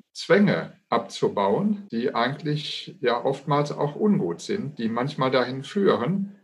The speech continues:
dass nur noch das Geld am Ende als die Essenz der Zwänge, äh,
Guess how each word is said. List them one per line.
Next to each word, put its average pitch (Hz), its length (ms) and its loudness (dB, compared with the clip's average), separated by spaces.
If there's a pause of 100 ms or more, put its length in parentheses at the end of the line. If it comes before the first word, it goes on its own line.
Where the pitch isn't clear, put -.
(140)
dass 110 180 -6
nur 139 100 -2
noch 156 180 2
das - 260 -4
Geld 107 520 2
am 98 200 -4
Ende 113 540 2
als 104 320 0
die 117 240 -4
Essenz - 720 0
der 90 180 2
Zwänge, 123 640 0
äh, 120 440 6